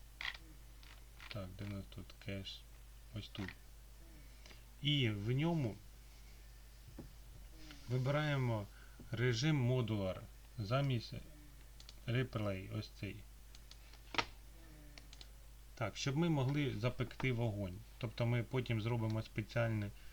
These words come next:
е, кількість кадрів, де буде відбуватися наша пожежа.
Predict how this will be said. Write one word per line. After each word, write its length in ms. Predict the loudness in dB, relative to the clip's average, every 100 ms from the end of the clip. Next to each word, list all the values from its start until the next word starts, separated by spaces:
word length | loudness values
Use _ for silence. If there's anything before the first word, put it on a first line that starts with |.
| -12 -14 -6
е, 180 | 0 0
кількість 480 | 4 4 4 2 -4
кадрів, 500 | 2 2 4 4 4 0
де 320 | -4 2 2
буде 380 | 4 2 2 2 0
відбуватися 800 | 2 2 4 4 4 4 0 0
наша 380 | 2 2 2 -2
пожежа. 680 | -2 -2 0 0 -2 -4